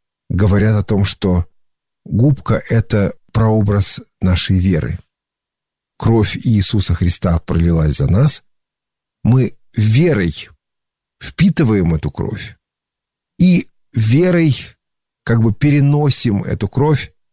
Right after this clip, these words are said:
таким образом, что она омывает и наши преступления. Я понимаю, что любая аналогия уязвима,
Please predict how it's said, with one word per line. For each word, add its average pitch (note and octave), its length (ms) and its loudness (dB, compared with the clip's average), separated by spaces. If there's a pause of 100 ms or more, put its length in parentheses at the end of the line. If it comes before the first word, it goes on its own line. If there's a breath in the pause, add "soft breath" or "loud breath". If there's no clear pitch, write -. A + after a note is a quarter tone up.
(460)
таким B2+ 360 2
образом, A#2+ 360 2
что F2+ 220 -4
она G#2+ 300 0
омывает G#2 680 0 (600)
и C#3+ 100 0
наши A2+ 400 2
преступления. E2+ 840 -4 (1120)
Я D2+ 280 2
понимаю, A2 480 2
что - 360 -4
любая F2 420 0
аналогия G#2+ 580 0 (380)
уязвима, G2+ 680 0